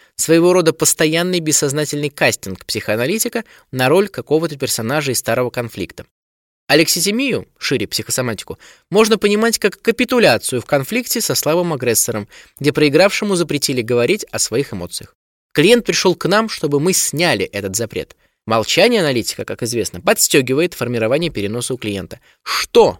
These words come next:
на нас, как на молчаливую фигуру, может быть перенесено? Нас могут бессознательно отождествить с победившей стороной конфликта. Тогда клиент начнёт просто отыгрывать вытесненную агрессию. Пропускать сессии,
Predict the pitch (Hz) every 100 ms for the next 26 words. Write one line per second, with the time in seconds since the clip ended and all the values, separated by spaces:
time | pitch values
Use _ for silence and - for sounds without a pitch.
0 | _ 107 131 143 87 - - - 131 151
1 | 156 - 160 139 131 139 139 220 190 -
2 | 123 135 147 143 - 143 143 - 139 87
3 | _ _ _ 123 127 127 165 151 143 143
4 | - 135 135 143 147 143 131 127 127 -
5 | 165 - - 131 127 127 - 131 - 120
6 | 117 117 123 117 - - - - _ _
7 | _ 127 131 120 127 135 127 120 131 -
8 | 127 - 123 - 139 135 139 120 123 131
9 | 123 135 135 143 160 - - - _ _
10 | _ _ - 233 202 - 107 - 180 196
11 | - 156